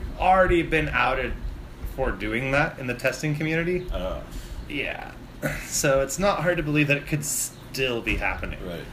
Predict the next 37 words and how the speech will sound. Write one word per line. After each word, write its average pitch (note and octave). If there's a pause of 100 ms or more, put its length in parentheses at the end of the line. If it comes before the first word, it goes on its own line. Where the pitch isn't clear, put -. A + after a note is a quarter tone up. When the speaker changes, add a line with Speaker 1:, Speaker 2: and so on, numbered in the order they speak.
(420)
Speaker 1:
I C3+
mean, D#3
if D3+
you, D3
it's D#3+
expensive G#3+
for D3+
testing, - (180)
and C3+
if C3+
you're F#3+
a A2+
big D3
farm C3 (720)
and A#2+
you're D3+
dropping C#3
a G#2
lot G#2
of A2+
money A2
at D3+
a E3+
place G3 (760)
and B2
they're C3+
giving C#3
you F#2+
shit -
results, A2+ (680)
Speaker 2:
Right. A2
Speaker 1:
you C#3+
can't D#3
exert A#2+
a B2
little B2
pressure? C3+